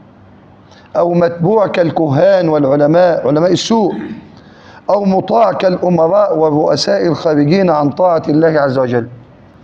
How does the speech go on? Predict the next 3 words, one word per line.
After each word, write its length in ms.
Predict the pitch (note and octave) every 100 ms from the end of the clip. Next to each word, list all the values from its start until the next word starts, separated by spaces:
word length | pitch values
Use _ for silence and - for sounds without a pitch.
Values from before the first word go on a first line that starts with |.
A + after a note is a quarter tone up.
| - - - - - - - - - - - - -
وقلنا 420 | C#3+ A3 A3+ G#3
الطواغيت 880 | G#3 G3+ G3+ F#3+ E3+ A#3 A#3+ A#3+ -
كثيرون، 760 | G#3+ G#3 G#3 G3+ A3 G3+ B2+